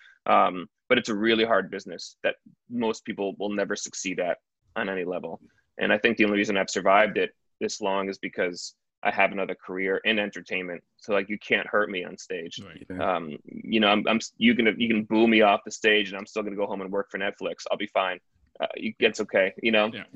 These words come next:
Speaker 1: um, you don't wanna listen to this joke for twelve people, but a million people are gonna watch the next one I tell. So it's like, what do you, it's fine.
Speaker 3: Talking about hurting you on stage, you mentioned before that every, just about every comedian will bomb at some point.
Speaker 1: Yeah.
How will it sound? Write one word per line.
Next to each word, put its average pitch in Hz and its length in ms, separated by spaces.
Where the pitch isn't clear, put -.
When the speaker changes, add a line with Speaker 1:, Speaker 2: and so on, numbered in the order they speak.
Speaker 1:
um, 95 140
you 98 200
don't 131 100
wanna 113 160
listen 117 220
to 107 60
this 113 160
joke 113 240
for 110 80
twelve 104 360
people, 110 440
but 104 100
a 101 60
million 110 300
people 110 280
are 101 60
gonna 104 160
watch 101 260
the 110 80
next 104 260
one 107 140
I 92 80
tell. 107 260
So 131 160
it's 131 120
like, 135 160
what 135 100
do 131 60
you, 127 220
it's 131 180
fine. 120 240
Speaker 3:
Talking 190 340
about 131 240
hurting 185 360
you 127 180
on 104 100
stage, 92 540
you 131 180
mentioned 156 420
before 135 400
that 113 160
every, 139 440
just 151 320
about 120 240
every 120 200
comedian 101 520
will 92 140
bomb 87 360
at 78 160
some 82 280
point. 78 340
Speaker 1:
Yeah. 131 80